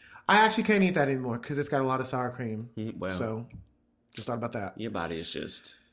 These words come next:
Speaker 1: <sighs> The devil. Okay, um, green beans.
Speaker 2: No.
Speaker 1: I'm also no. It, it could be gone.
Speaker 2: It can be gone. Yeah.
Speaker 1: I don't know if you, do you ever have dirty rice for your Thanksgiving?
Speaker 2: Uh,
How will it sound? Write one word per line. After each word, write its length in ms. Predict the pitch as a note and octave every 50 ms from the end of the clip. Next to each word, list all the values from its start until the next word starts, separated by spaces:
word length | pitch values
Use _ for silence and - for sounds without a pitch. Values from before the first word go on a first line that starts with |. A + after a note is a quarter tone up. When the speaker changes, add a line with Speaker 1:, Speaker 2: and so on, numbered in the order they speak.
| _
Speaker 1:
<sighs> 220 | _ _ _ - -
The 1160 | - D#3 D#3 - - - - - - - - - - - B2 A#2+ A#2+ A2 A2+ A#2 A2+ - _ _
devil. 320 | - - F2 F#2 E2+ - - - _ _ _ _ _ _ _ _ _ _ _ _ _ _ _ _ -
Okay, 560 | F3+ F#3+ F#3 F#3+ E3+ E3 D#3+ D#3 D#3 - - -
um, 600 | D#3 D#3+ D#3 D3+ D3+ D3 D3 D3 D3 D3 C#3+ - - - _ _ _ -
green 220 | F#3+ - D#3+ D#3 C#3+
beans. 420 | B2+ A#2+ G#2+ G#2 - - - - - _ _ _ _ _ _ _ _ _ _ _ _ _ _ -
Speaker 2:
No. 340 | C3 B2 A#2+ A2 G#2 G2+ G2+ - - _ _ _ _ _ _ _ -
Speaker 1:
I'm 140 | G3+ B3 C#4+
also 300 | E4 B3 C3+ - - G#2
no. 180 | F#2+ G2 G2 B2
It, 120 | F3 - -
it 80 | G#3
could 100 | - C3
be 60 | A2
gone. 300 | G2+ G2 F2+ D#2 C#2+ F2+ -
Speaker 2:
It 100 | F3+ F3+
can 100 | - G#2
be 60 | D2+
gone. 220 | C2 - - - - - _ _ _ _ _ _ -
Yeah. 120 | - F#2 - - _ _ _ _ _ _ _ _ _ -
Speaker 1:
I 40 | D#3
don't 140 | F3+ A3 B3
know 40 | C4+
if 60 | A#3+ A3
you, 120 | G#3 E3
do 120 | C#3 B2 D3+
you 80 | F3
ever 140 | F#3+ G3 A3
have 120 | G#3 F#3+ -
dirty 200 | D3 C3+ C3+ D3
rice 320 | D3+ D3+ D3+ D#3 D3+ -
for 140 | - - D#3+
your 260 | D3+ D3 D3 D3 D3
Thanksgiving? 560 | D3 D3+ D#3 D#3 - - D#3+ D#3 E3 E3 E3 - _ _ _ _ _
Speaker 2:
Uh, 400 | - A#2 A#2+ A#2 A2+ A2 A2 -